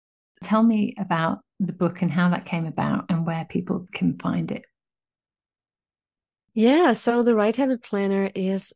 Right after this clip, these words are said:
Speaker 2: uh, an undated calendar and workbook for writers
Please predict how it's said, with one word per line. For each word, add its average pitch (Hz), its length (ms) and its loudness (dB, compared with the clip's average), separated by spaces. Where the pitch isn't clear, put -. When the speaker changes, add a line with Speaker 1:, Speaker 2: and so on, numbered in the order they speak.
Speaker 2:
uh, 190 340 -2
an 190 160 -4
undated 220 600 0
calendar 214 420 0
and 202 200 -6
workbook 233 480 0
for 214 260 -2
writers 202 680 -2